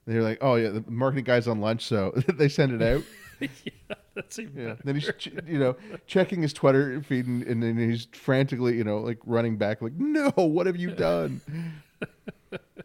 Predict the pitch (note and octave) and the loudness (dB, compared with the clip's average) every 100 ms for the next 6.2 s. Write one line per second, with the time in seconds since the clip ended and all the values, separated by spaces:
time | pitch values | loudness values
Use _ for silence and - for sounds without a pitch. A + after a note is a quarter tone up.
0 | _ _ - - D#2+ - _ _ _ _ | _ _ -20 -14 -12 -14 _ _ _ _
1 | _ _ - C#3 A#2+ B2+ A#2+ A#2+ A#2+ A#2+ | _ _ -18 -18 -16 -16 -16 -16 -16 -18
2 | _ _ _ _ _ _ D3 C#3 D3 C#3 | _ _ _ _ _ _ 4 4 4 6
3 | E3 E3 D3+ C3+ D#3 D#3 E3+ F3 F3+ F3+ | 6 6 -6 -6 -6 2 6 6 6 2
4 | D3 D3+ C#3+ C3+ C3 A#2+ A#2 C#3 C3 B2 | 2 0 2 2 2 0 -2 -2 0 0
5 | A2 B2 B2 B2+ A#2 A2 A2+ A2 G#2 G#2 | 0 0 0 0 0 2 2 0 -2 -2
6 | G#2+ | -2